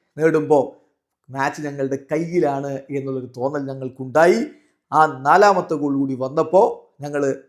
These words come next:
ഉറപ്പിച്ചിരുന്നു, കളി ഞങ്ങൾ സീൽ ചെയ്ത് കഴിഞ്ഞു, sealed the deal എന്ന് ഞങ്ങൾ ഉറപ്പാക്കി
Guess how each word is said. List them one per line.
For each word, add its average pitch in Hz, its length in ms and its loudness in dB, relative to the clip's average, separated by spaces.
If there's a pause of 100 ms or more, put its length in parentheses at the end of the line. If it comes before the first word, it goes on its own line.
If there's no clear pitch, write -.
(200)
ഉറപ്പിച്ചിരുന്നു, 165 760 -4
കളി 135 140 -2
ഞങ്ങൾ 123 280 -10
സീൽ 139 280 -8
ചെയ്ത് 131 300 -4
കഴിഞ്ഞു, 127 220 -8
sealed 143 460 -4
the 135 160 -4
deal 143 600 -4
എന്ന് 131 180 -12
ഞങ്ങൾ 127 200 -10
ഉറപ്പാക്കി 131 500 -6